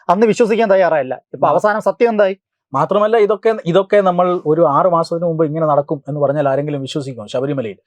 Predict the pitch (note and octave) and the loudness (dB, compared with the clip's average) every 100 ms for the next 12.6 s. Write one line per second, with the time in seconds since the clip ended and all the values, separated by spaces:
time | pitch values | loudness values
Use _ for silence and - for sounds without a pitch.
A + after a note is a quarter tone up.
0 | - D#3 G3+ A3 A#3+ A#3 A3 G#3 F#3+ E3+ | -4 0 4 4 4 2 0 0 2 0
1 | F3+ F3 E3 F#3+ G3+ G#3 F3+ D3 C3+ B2 | -2 -6 -4 -4 -2 -2 0 -2 -2 -4
2 | C#3 C3+ D3 D3 A2 - _ - G#3+ F#3+ | -2 0 0 -2 -4 -10 _ -2 2 2
3 | F#3+ E3+ F#3 F3+ D#3+ F3+ - D3+ C#3 G#3 | 2 0 0 -4 -4 -6 -4 -4 -2 2
4 | G#3 E3 D#3 D#3 C#3+ D#3 E3+ G3+ G#3+ A3 | 2 2 0 -4 -2 2 4 4 2 0
5 | F#3+ G3+ A3+ A3 G#3 A3 A3 A3+ A3+ A3 | 0 0 0 0 2 0 0 -2 -2 -4
6 | B3+ - - E3+ C#3+ G3+ E3 D#3 E3 F3+ | -6 -10 -2 -2 -2 0 0 2 0 2
7 | F#3 G#3+ F3+ A#3 G3+ F3 - F3 - A#3 | 0 -2 -2 0 0 -2 -2 -4 -2 0
8 | A3 G3 F#3+ G3 F#3+ F#3 _ _ D3 E3+ | 2 0 -2 0 -2 -2 _ _ -2 0
9 | G3 A3 G3+ G3+ G3 F#3+ F#3 F3+ F#3 E3 | 0 0 0 0 0 0 2 2 2 0
10 | D#3+ F3 E3+ D#3 D#3+ - C#3+ D#3 E3 D#3 | 0 -2 -2 -2 -2 -2 0 0 0 0
11 | D#3 - C3+ - D#3+ C3+ C3 C3+ F3+ E3+ | 0 -4 -10 -2 -2 -2 -2 0 0 0
12 | D3+ C3 A2+ A2 G2 | -2 -4 -8 -12 -12